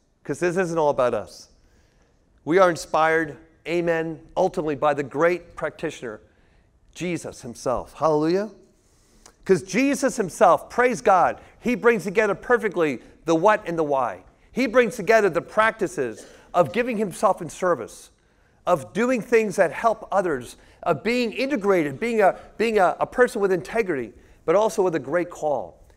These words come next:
And he calls us to follow him, to practice like he did. So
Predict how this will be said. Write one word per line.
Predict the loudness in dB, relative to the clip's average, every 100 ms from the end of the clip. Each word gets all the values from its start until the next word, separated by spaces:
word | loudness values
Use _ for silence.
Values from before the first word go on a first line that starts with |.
| _ -10
And | -6
he | -6
calls | -4 -2 0
us | 0 -2
to | -6
follow | -6 0 2 2
him, | -2 -8 -14 _ -2
to | -2
practice | 0 2 2 2 -8 -4
like | -4
he | -4 -8
did. | -8 -10 _ -20 _ _ -16
So | -2 -2 -2